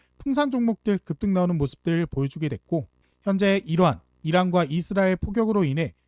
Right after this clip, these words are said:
국제 구리 가격이 파운드당 사백칠십 점 사오 달러로 일 점 구 퍼센트나 상승하는 채로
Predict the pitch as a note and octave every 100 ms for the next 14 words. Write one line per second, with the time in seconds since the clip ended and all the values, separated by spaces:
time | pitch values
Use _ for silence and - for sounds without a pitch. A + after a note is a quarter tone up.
0 | _ _ D#3+ - G#3 F#3+ - G3 A3+ G#3
1 | F3 B2+ G#2 _ _ _ - A#3+ G#3+ E3+
2 | G3 B3 B3 _ - - C3+ D#3+ F#3 -
3 | G3 G3+ F#3+ F#3 - D#3+ F3 C#3 C3+ D#3
4 | - _ _ F#3 A3 - B3 G#3 - -
5 | A3 A3+ G3+ F#3 F3+ - G3+ G3+ F#3 D#3+
6 | - C#3 G#3+